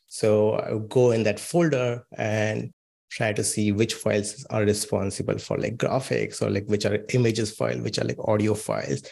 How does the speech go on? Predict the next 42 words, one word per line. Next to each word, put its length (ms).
and 120
try 220
to, 80
like, 280
poke 240
around 280
that 360
and 500
delete 300
some 580
and, 580
and 160
just 240
play 160
around 260
with 100
that. 220
So 180
I 60
really, 340
like, 300
liked 400
doing 280
those 220
things, 460
not 420
as, 340
I 80
wasn't 400
<laughs> 60
doing 180
it 220
to 100
learn. 480
I 160
was 160
just, 200
like, 260
trying 260
to 80
figure 400
out 320